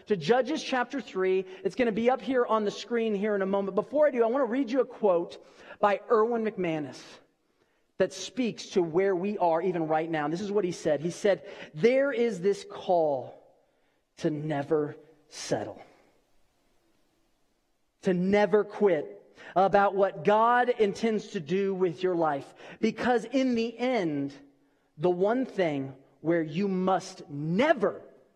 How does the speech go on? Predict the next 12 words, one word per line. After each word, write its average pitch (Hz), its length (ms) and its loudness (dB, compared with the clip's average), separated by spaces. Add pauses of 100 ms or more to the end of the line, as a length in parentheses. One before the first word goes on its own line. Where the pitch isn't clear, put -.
(280)
settle 120 480 -4 (260)
for 160 100 0
less - 540 -8 (500)
is 165 240 -2
the 190 100 -2
calling 202 760 2
that 165 200 0
God 165 240 2
has 165 400 -2 (160)
on 233 580 2 (280)
your 147 480 -2
life, - 500 -4